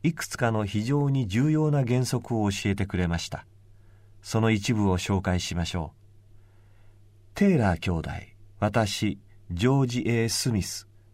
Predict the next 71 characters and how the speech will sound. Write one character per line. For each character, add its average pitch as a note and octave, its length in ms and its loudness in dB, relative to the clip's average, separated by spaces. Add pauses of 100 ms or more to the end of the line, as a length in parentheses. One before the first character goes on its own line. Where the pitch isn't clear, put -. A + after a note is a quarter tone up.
(140)
ジ F#2 160 0
ョ C#3 140 4
ン・ C#3+ 80 -2
イ B2 200 2
ー・ A#2 80 -6
ペ B2 220 0
ー F2 40 2
ジ、 - 200 -12 (720)
そ - 160 0
の F#3 100 4
他 C#3 220 0
の A#2 100 0
人 A2+ 220 -2
々 G2+ 220 -2
が F#2 220 0 (360)
道 A2+ 120 2 (340)
を D#3 60 2
外 C#3+ 260 2
れ C#3 140 2
た C3+ 160 0
人 D#3 260 -2
た C#3 140 0
ち A2+ 120 -4
の A2 120 0
職 A#2 440 0
を A#2+ 80 2
満 A2+ 160 0
た C3+ 160 0
す - 100 -12
た G#2+ 160 0
め A#2 140 0
に G2+ 120 2
召 G2 180 4
さ A#2 160 -2
れ G#2+ 120 0
て E2+ 120 -6
い D#2 80 -4
ま D2 100 -6
し - 100 -6
た。 - 160 -16 (1300)
ジ G#2+ 100 0
ョ C3+ 40 2
セ B2 120 0
フ - 120 -6
兄 A2 120 -2
弟 F#2+ 140 0 (120)
は D#2 220 -2 (340)
彼 D#3 220 2
ら B2 160 2
が G#2+ 140 0
神 D3+ 320 0
の A2+ 100 0
戒 A2 420 0
め A#2 140 0
に A2+ 120 -2
背 - 260 -2
を C3+ 140 2
向 B2+ 120 0
け - 140 -2
た B2 140 0
理 A2+ 220 0
由 A#2+ 140 2
を A#2 160 -2
話 A2 300 -2
し - 40 -10
て - 100 -4
く - 120 -8
れ D#2+ 100 -2
ま D2 120 -4
し - 100 -10
た。 - 160 -10